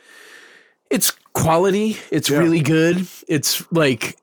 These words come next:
Speaker 1: it's, it's, like, great sausage. It's better than anything I can get at, um,
Speaker 2: Local supermarkets.
Speaker 1: Uh, for the most part, yeah, it's probably better
Speaker 2: So he-,
Speaker 1: than that. But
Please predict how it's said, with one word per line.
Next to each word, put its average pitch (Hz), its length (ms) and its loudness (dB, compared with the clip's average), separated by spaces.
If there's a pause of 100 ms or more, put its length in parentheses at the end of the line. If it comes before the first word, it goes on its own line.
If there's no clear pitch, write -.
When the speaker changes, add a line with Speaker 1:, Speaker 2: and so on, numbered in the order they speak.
Speaker 1:
it's, - 300 -2
it's, 156 160 0
like, 139 320 -2
great 156 340 0
sausage. 143 760 0
It's 147 180 0
better 139 460 0
than 127 440 0
anything 143 460 -2
I 127 100 0
can 127 220 -4
get 123 340 -2 (160)
at, 113 580 -4 (260)
um, 92 720 -4
Speaker 2:
Local 113 300 -4
supermarkets. 110 760 -6 (500)
Speaker 1:
Uh, 320 200 0
for - 320 -8
the 254 60 2
most 175 220 0
part, 214 180 2
yeah, 262 200 2
it's 117 140 -4
probably 165 320 0
better 143 380 0 (480)
Speaker 2:
So - 120 -4
he-, 143 60 2
Speaker 1:
than 147 140 0
that. 139 280 0
But 175 220 0